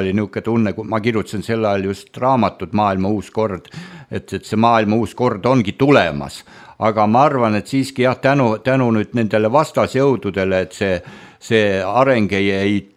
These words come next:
tarvitse nii edukas ja nii kiire ole, olla,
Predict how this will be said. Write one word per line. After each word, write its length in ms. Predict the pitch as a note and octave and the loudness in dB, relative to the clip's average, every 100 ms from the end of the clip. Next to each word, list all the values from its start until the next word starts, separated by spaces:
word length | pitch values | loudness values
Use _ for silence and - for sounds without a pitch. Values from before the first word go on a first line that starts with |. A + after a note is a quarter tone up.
| _ - | _ 0
tarvitse 480 | B2 A#2 F#2 - G2 | 0 0 -4 -2 2
nii 240 | A2+ A2+ | 4 4
edukas 500 | B2+ B2 - G2 E2+ | 2 0 -2 -6 -2
ja 60 | G2 | -2
nii 140 | G2+ | -2
kiire 360 | - B2+ A2+ G#2+ | 0 0 2 4
ole, 380 | B2 A#2+ G2+ - | 4 4 2 0
olla, 460 | A#2 C#3 B2 G2 | 4 4 4 2